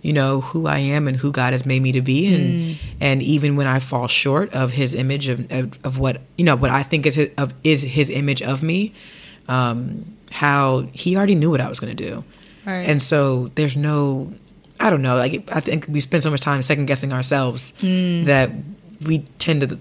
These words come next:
Speaker 1: to forget about the bigger plan. And even if there are shortcomings in that larger plan, you are still,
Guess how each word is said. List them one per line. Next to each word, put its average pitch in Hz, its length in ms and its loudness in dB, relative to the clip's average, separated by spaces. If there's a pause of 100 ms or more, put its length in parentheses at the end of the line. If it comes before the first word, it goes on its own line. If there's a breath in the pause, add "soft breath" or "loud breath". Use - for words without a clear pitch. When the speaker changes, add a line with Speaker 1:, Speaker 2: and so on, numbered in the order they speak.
Speaker 1:
to - 200 -4
forget 156 260 2
about 135 200 2
the 135 80 -2
bigger 127 240 0
plan. 151 260 -2
And 156 100 2
even 147 220 0
if 131 280 -2 (340 loud breath)
there 139 120 2
are 127 60 2
shortcomings 147 560 0
in 139 100 -2
that 131 140 -2
larger 131 280 0
plan, 147 380 0
you 135 440 0 (360 loud breath)
are 147 100 -2
still, 131 680 2